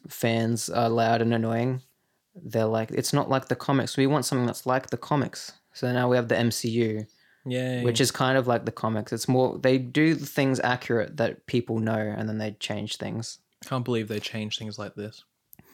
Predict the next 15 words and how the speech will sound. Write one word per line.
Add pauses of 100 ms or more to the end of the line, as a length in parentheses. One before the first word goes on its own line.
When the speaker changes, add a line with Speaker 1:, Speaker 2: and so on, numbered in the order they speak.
(240)
Speaker 1:
But
anyways,
I
think
this
is,
like, (1300)
um, (240)
I
wouldn't
call
it
an
art
movie